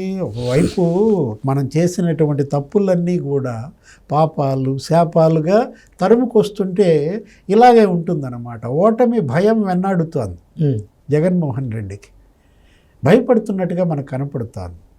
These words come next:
Speaker 1: ఎందుకంటే చుట్టుపక్కల అన్నీ అలా కనిపిస్తున్నాయి, దుశ్శకునాలే.
Speaker 2: హ్మ్.
Speaker 1: <laughs> ఎక్కడ తెలంగాణలో బీఆర్ఎస్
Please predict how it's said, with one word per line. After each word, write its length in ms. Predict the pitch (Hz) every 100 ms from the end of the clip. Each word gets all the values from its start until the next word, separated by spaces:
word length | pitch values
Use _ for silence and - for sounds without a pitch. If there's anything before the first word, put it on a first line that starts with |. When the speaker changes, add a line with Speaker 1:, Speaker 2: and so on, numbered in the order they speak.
| _
Speaker 1:
ఎందుకంటే 440 | 165 220 226 208 214
చుట్టుపక్కల 560 | 208 196 208 220 220
అన్నీ 180 | 196 202
అలా 180 | 196 165
కనిపిస్తున్నాయి, 760 | 147 175 180 - - 104 87 - _ _
దుశ్శకునాలే. 840 | 139 160 202 170 160 127 107 82 -
Speaker 2:
హ్మ్. 160 | 156 123 - 196 - 160
Speaker 1:
<laughs> 400 | 160 - 196 170
ఎక్కడ 320 | 165 165 170 175
తెలంగాణలో 760 | 175 180 190 190 185 190 190
బీఆర్ఎస్ 800 | 175 170 185 180 180 175 151 117